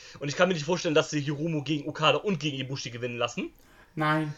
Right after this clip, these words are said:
Speaker 1: Ähm,
Speaker 2: Also gegen Hiro-, gegen Okada kann ich's mir vorstellen.
Speaker 1: Ja, aber dann halt nicht noch gegen Ibushi halt zusätzlich. Das
Speaker 2: Nee.
Speaker 1: ist halt das Problem.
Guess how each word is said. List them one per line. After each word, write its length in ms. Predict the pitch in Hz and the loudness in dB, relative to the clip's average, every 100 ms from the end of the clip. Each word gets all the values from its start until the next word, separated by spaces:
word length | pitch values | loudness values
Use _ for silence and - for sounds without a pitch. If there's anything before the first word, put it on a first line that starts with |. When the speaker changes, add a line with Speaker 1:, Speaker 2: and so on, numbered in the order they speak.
| - - | -10 2
Speaker 1:
Ähm, 80 | 151 | 2
Speaker 2:
Also 180 | 156 | 2
gegen 260 | 160 175 190 | -4 2 4
Hiro-, 380 | 196 196 180 208 | 4 4 2 -2
gegen 180 | 185 214 | -2 -2
Okada 440 | 208 - 220 240 233 | -2 4 8 10 8
kann 200 | 220 196 | 4 2
ich's 140 | 190 | 0
mir 100 | 180 | -4
vorstellen. 840 | 160 180 208 240 - 220 226 233 247 | 0 4 6 4 2 4 4 2 2
Speaker 1:
Ja, 380 | 120 123 131 - - | 2 2 2 0 -6
aber 160 | 131 | 0
dann 140 | 131 127 | 2 2
halt 120 | 135 | 0
nicht 160 | 139 | -2
noch 160 | 139 127 | -2 -2
gegen 220 | 127 120 | -4 -8
Ibushi 380 | 117 123 143 113 | -8 -8 -8 -6
halt 220 | 104 113 | -4 -4
zusätzlich. 500 | - 113 113 - 127 | -4 -6 -6 -6 -6
Das 120 | - | 0
Speaker 2:
Nee. 80 | 165 | 0
Speaker 1:
ist 120 | 143 | 0
halt 120 | 123 117 | 0 -2
das 120 | - | -6
Problem. 400 | 120 113 127 | -10 -6 -4